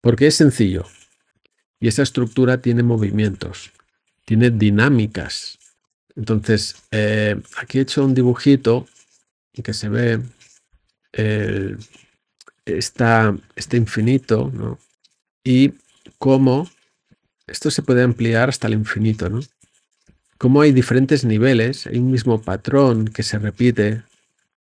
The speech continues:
Entonces, eh, hay un movimiento en el que vamos de una dimensión a otra, cuando son grados de penetración en la realidad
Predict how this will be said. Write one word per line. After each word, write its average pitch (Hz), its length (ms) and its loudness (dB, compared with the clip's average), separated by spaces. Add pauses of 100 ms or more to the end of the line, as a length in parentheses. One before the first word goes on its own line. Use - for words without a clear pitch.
(340)
Entonces, 127 720 0 (100)
eh, 110 600 -2
hay 123 180 4
un 131 100 8
movimiento 127 1000 2 (600)
en 117 160 0
el 113 160 0
que 113 160 4
vamos 123 640 2
de 113 100 4
una 117 220 2
dimensión 110 560 2
a 98 120 2
otra, 98 420 -4 (880)
cuando 104 280 -2 (300)
son 123 460 0
grados 127 580 4
de 110 240 -2 (420)
penetración 110 1120 0 (220)
en 107 160 -4
la 101 100 -4
realidad 107 760 -2